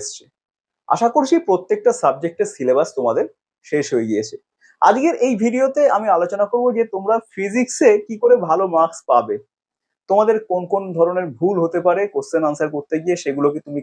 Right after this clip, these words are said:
কিভাবে অতিক্রম করবে, এবং সর্বোপরি তুমি তোমার পরীক্ষা হলে কি করে নিজেকে ম্যানেজ করবে, এই নিয়েই আমাদের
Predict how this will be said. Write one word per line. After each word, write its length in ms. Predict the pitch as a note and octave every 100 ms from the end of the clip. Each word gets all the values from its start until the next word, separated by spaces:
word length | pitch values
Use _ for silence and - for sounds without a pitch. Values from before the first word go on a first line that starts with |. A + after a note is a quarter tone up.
| -
কিভাবে 260 | D3+ G3+ G3+
অতিক্রম 320 | F#3 F#3 F#3 F3 F3+
করবে, 260 | F3+ G#3+ B3 - _ _ _ _ _ -
এবং 120 | C#4+ D#4+ -
সর্বোপরি 420 | A3 B3+ C4+ D4 C#4
তুমি 160 | C4 C4+ - _ _ _ _ G3+
তোমার 140 | A3 F#3+
পরীক্ষা 300 | E3 F3 G#3+ G#3+
হলে 140 | A#3+ A#3+
কি 80 | F3 E3+
করে 140 | A#3 C4 G#3+
নিজেকে 260 | G3 G#3 G3
ম্যানেজ 280 | D3 E3 F#3 - D3+
করবে, 240 | C#3 B2 A2+ F3+
এই 100 | G#3+ F#3+
নিয়েই 240 | G#3 C4 C4
আমাদের 220 | E3+ D#3+